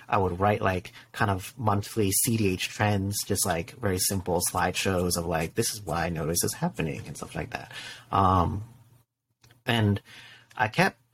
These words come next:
I kept just thinking about, like, would people be interested in this? It, it wasn't, it's, it's weird because I'm making content for people to consume and obvi-,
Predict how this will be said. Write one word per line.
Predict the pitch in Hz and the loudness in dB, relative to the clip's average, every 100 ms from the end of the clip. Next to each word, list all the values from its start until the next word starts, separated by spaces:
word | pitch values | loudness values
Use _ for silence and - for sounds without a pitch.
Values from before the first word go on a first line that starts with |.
| _ | _
I | 113 | -6
kept | 113 175 180 | 0 2 2
just | 175 - | 0 2
thinking | 117 151 | 2 2
about, | 113 104 | 4 4
like, | 95 92 92 - _ _ _ _ _ _ _ | 4 2 -2 -12 _ _ _ _ _ _ _
would | 107 113 | 2 2
people | 127 151 160 | 2 2 2
be | 135 | 2
interested | 127 131 143 147 | 0 0 2 4
in | 143 | 4
this? | 143 165 170 - - _ _ _ | 4 2 0 -10 -14 _ _ _
It, | 123 123 | 2 4
it | 117 | 4
wasn't, | 127 160 175 - _ _ _ _ | 4 4 4 0 _ _ _ _
it's, | - 123 - | -2 -2 0
it's | 143 117 | -2 2
weird | 123 147 196 | 4 6 4
because | - - 113 | 0 0 4
I'm | 104 98 | 4 4
making | 107 110 95 | 2 0 -2
content | - 80 90 120 120 | -2 -2 -2 0 -2
for | 107 | -4
people | 110 98 | -4 -4
to | 90 | -4
consume | - 85 - 92 98 | -4 -6 -2 0 0
and | |
obvi-, | - 85 92 92 | 0 0 0 -2